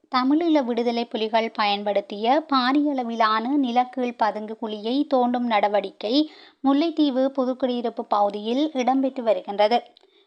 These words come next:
எட்டாம் வட்டாரம் மந்துவில் கிராமத்தில் உள்ள தனியார் காணி ஒன்றில்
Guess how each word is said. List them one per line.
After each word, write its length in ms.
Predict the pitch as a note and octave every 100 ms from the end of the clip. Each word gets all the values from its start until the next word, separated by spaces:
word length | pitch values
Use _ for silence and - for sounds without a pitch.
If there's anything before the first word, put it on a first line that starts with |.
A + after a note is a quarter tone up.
| _
எட்டாம் 400 | C4+ C4 D4 E4+ D#4+
வட்டாரம் 520 | B3+ C4 A#3+ A#3 C4+ D4
மந்துவில் 460 | A#3 B3 C4+ C4 B3+
கிராமத்தில் 580 | A#3+ G#3+ A3 A#3 A#3 A3
உள்ள 220 | G#3+ A3 D4+ D#4
தனியார் 500 | B3+ C4+ C#4+ C4+ C4+
காணி 260 | A#3 A3 A3 G3+
ஒன்றில் 360 | F3+ G3 B3+